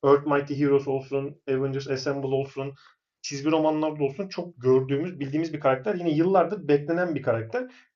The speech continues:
Asgard evrenine dayanıyor vesaire falan. Karakterle ilgili çok detay yine vermeyeceğim. Bu çıkmış olan, yanılmıyorsam, üçüncü Enchantress. Diğerlerine göre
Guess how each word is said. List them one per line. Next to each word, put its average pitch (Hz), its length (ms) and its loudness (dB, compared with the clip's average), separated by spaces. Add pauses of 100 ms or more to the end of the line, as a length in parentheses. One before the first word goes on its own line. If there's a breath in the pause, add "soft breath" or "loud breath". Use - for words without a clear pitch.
Asgard 180 420 4
evrenine 120 360 -2
dayanıyor 147 320 -2
vesaire 156 360 2
falan. 131 220 2
Karakterle 147 360 0
ilgili 139 120 -8
çok 143 160 -10
detay 143 400 2
yine 131 260 -6
vermeyeceğim. 151 480 2 (600)
Bu 208 80 -8
çıkmış - 340 -6
olan, 165 400 0
yanılmıyorsam, 170 720 -4
üçüncü 165 380 -4
Enchantress. 131 840 -6 (520)
Diğerlerine 165 500 6
göre 175 300 2